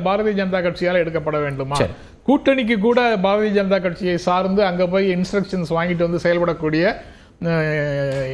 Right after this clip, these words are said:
Speaker 1: எடப்பாடி
Speaker 2: இல்ல சார்,
Speaker 1: பழனிசாமி
Speaker 2: கூட்டணி
Speaker 1: தலைமையிலான
Speaker 2: அறிவிச்சது
Speaker 1: கூட்டணியா?
Speaker 2: தமிழ்நாட்டுல தானே சார் அறிவிக்கிறாங்க? திரு அமித்ஷா இங்க தான் வந்தாரு, அறிவிக்கிறது இங்க தான் அறிவிக்கிறாங்க. அப்ப ஒரு கூட்டணிக்குள்ள இருக்கிறவங்க சென்னையில பேசுறாங்க, டெல்லியில பேசுறாங்க,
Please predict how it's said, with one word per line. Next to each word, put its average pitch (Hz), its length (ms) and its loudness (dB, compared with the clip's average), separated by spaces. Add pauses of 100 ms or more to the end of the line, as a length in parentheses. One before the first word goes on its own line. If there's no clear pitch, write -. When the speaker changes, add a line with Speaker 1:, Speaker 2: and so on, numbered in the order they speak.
(160)
Speaker 1:
எடப்பாடி 190 380 4
Speaker 2:
இல்ல 180 320 4
சார், 190 140 4
Speaker 1:
பழனிசாமி - 60 -6
Speaker 2:
கூட்டணி 285 200 2
Speaker 1:
தலைமையிலான 285 280 4
Speaker 2:
அறிவிச்சது 262 340 0
Speaker 1:
கூட்டணியா? 262 160 0
Speaker 2:
தமிழ்நாட்டுல 214 520 0
தானே 170 200 0
சார் 170 180 0
அறிவிக்கிறாங்க? 135 720 -2
திரு 143 220 2
அமித்ஷா 202 360 4
இங்க 190 180 0
தான் 214 180 2
வந்தாரு, 170 400 2
அறிவிக்கிறது 196 440 0
இங்க 175 160 0
தான் 185 160 2
அறிவிக்கிறாங்க. 165 460 -2
அப்ப 208 240 2
ஒரு 175 120 0
கூட்டணிக்குள்ள 226 500 2
இருக்கிறவங்க 202 460 0
சென்னையில 196 360 0
பேசுறாங்க, 175 460 -2
டெல்லியில 185 360 2
பேசுறாங்க, 160 400 -2